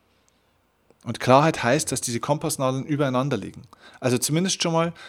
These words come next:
diese Kompassnadel deiner Träume, der Wofür-Stimme und deiner Was-Stimme, also deiner Ziele.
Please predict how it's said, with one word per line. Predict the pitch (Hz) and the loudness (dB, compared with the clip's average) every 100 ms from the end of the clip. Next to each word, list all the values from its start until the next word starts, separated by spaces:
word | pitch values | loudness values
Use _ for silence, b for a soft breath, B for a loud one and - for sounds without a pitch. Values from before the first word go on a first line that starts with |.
| B B B | B B B
diese | 127 117 | 0 2
Kompassnadel | 143 139 139 123 113 | 2 0 0 2 2
deiner | 104 98 | 0 -2
Träume, | - 107 123 165 | 0 4 4 2
der | 107 | -2
Wofür-Stimme | 92 87 - 131 147 180 - _ - - 160 180 220 _ _ _ - 98 B B | -2 -6 -2 8 8 8 0 _ -6 0 2 2 -4 _ _ _ -18 -16 B B
und | 127 135 - - _ _ | 0 0 -2 -12 _ _
deiner | 120 120 117 | 0 0 4
Was-Stimme, | 113 120 - - 110 101 | 4 4 2 0 -2 -2
also | 92 - | -4 -6
deiner | 101 101 | -8 -6
Ziele. | - - 95 | -8 -8 -12